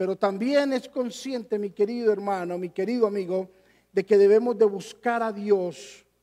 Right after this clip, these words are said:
escúcheme bien, porque es el único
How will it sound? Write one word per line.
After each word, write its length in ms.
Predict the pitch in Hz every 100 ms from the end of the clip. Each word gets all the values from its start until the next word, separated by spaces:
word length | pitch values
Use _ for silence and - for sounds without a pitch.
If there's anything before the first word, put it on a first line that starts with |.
| _ _ _ _
escúcheme 560 | 170 - 262 - 220 202
bien, 400 | 196 196 196 208 _ _ _ _ _ _ _
porque 320 | 196 190 233
es 180 | 233 233
el 200 | 226 196
único 680 | 247 254 196 175 - 156